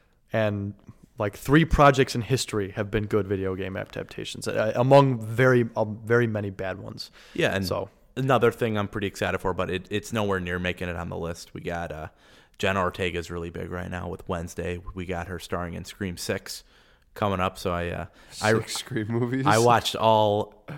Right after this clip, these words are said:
Speaker 2: five Scream movies for the first time this past year, and I, I greatly enjoyed them, so I'm excited for Scream Six.
Speaker 1: Nice. Let us know what you
Speaker 3: Aquaman.
Speaker 1: guys thought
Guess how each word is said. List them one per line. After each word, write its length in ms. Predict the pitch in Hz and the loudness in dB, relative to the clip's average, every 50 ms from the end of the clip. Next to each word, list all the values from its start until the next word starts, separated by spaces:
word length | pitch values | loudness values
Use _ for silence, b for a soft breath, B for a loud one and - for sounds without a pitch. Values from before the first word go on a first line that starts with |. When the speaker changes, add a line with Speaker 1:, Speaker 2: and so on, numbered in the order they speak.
| - - | -16 -16
Speaker 2:
five 420 | - - - 98 98 98 92 92 - | -8 -2 0 2 4 4 2 0 -4
Scream 320 | - - - 98 92 90 | -10 -6 -6 -4 -4 -2
movies 320 | 90 87 85 82 82 82 | -4 -4 -6 -6 -10 -12
for 120 | - - 92 | -10 -10 -8
the 100 | 82 82 | -8 -8
first 260 | - 87 90 92 - | -8 -6 -8 -8 -8
time 200 | - 87 87 85 | -10 -10 -10 -10
this 120 | 82 82 - | -12 -14 -14
past 380 | - - 87 - - - - | -10 -8 -8 -8 -8 -12 -12
year, 300 | - 87 85 82 85 87 - | -10 -10 -8 -8 -10 -12 -12
and 160 | 85 87 - 80 | -12 -12 -10 -8
I, 180 | 85 87 82 - - _ - | -8 -8 -8 -10 -14 _ -10
I 80 | 92 98 | -10 -8
greatly 340 | 92 110 120 120 - 117 | -2 -2 -2 -2 0 -2
enjoyed 360 | 107 101 90 95 95 95 95 95 | -2 -2 0 0 0 0 0 0
them, 180 | 87 82 82 | -4 -8 -8
so 160 | - - - | -8 -6 -4
I'm 140 | 92 92 90 | -4 -4 -4
excited 380 | 85 - - 92 85 80 82 - | -6 -8 -8 -8 -6 -6 -8 -10
for 100 | - 85 | -10 -14
Scream 260 | - - - 76 78 | -14 -12 -12 -12 -12
Six. 380 | - - - - - - - _ _ _ - | -12 -14 -14 -16 -18 -20 -20 _ _ _ -10
Speaker 1:
Nice. 440 | 147 180 214 190 139 - - - - _ _ _ _ _ B B B B B B B B B B B _ - | -8 -6 -6 -6 -8 -10 -12 -16 -16 _ _ _ _ _ B B B B B B B B B B B _ -2
Let 220 | - 147 190 247 262 | 6 10 10 12 12
us 180 | 262 233 - | 12 10 10
know 140 | 202 202 202 | 8 8 8
what 240 | 190 170 156 - - | 8 8 6 6 4
you 100 | 151 156 | 2 4
Speaker 3:
Aquaman. 40 | 135 | 6
Speaker 1:
guys 200 | 143 131 123 - | 6 6 6 4
thought 360 | - - 117 107 101 98 - | 2 2 4 4 4 2 0